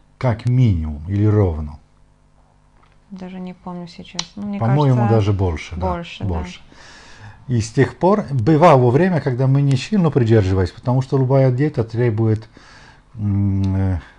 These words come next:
Speaker 1: ну, такой последовательности. Иногда появляются какие-то желания, отступления в гостях. Иногда трудно придерживаться своего режима питания.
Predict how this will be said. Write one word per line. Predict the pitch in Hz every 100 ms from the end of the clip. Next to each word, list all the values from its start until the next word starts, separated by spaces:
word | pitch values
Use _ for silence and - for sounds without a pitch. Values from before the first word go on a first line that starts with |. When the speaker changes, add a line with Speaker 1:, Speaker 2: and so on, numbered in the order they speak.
| _ _
Speaker 1:
ну, | 110 110 165
такой | 170 120
последовательности. | 107 104 - 135 185 160 107 - 92 85 80 90
Иногда | 95 107 107 113 110 - - _ -
появляются | 120 117 143 143 135
какие-то | 113 110 113 110 104
желания, | 101 123 107 120 107 98
отступления | - - 127 104 107 117 104 95 - - - _
в | 95 90
гостях. | 135 131 - 117 117
Иногда | 107 101 107
трудно | 120 123 110
придерживаться | 107 104 110 143 127 110 110
своего | - - 110 113 113
режима | 101 95 95 90
питания. | 104 104 82 80 80